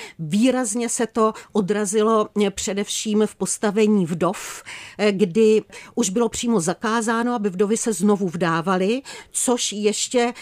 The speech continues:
vlastně v nejznámějším etickém kodexu Manuově zákoníku z přelomu letopočtu, eh, není známo. Respektive tam se nabádá k tomu, aby se tak nedělo,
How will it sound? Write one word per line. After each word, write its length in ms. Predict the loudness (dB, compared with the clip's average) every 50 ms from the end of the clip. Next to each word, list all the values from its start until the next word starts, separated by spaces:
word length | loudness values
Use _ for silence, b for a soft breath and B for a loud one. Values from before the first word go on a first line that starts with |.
| B B
vlastně 320 | B -4 -4 -2 0 0 0
v 80 | 2
nejznámějším 840 | 4 6 6 4 4 2 -2 -2 -2 0 0 -2 -2 -2 -2 -2 -2 -2
etickém 480 | -2 -2 -2 -4 -4 -2 -2 -2 0 0
kodexu 440 | 0 -2 -2 -2 -2 -2 0 0
Manuově 480 | 2 2 2 2 2 0 0 0 0 0
zákoníku 720 | 0 0 0 0 0 2 2 4 4 4 4 4 2 2 B B B B
z 120 | B -8
přelomu 480 | -6 -4 -2 0 0 2 2 2 2 2
letopočtu, 840 | 0 0 0 -2 -2 0 0 -2 0 -2 -2 2 4 4 4 4 2 B B B B
eh, 120 | -2 2 4
není 320 | 4 4 4 4 4 2
známo. 520 | 2 2 2 4 4 4 6 4 4 2 0 B B B
Respektive 680 | 0 0 2 0 0 -2 -4 -6 -2 -2 -2 0 0 -2
tam 180 | -2 -2 -2
se 180 | 0 2 2 4
nabádá 880 | 4 4 4 2 2 2 2 2 0 -2 -2 -2 -2 0 0 0 -2
k 120 | -2 -4 -6
tomu, 240 | -4 -2 -2 -2 -2
aby 120 | -4 -4
se 100 | -4 -4
tak 200 | -6 -4 -2 0
nedělo, 580 | 2 2 2 2 2 2 2 2 2 0 -2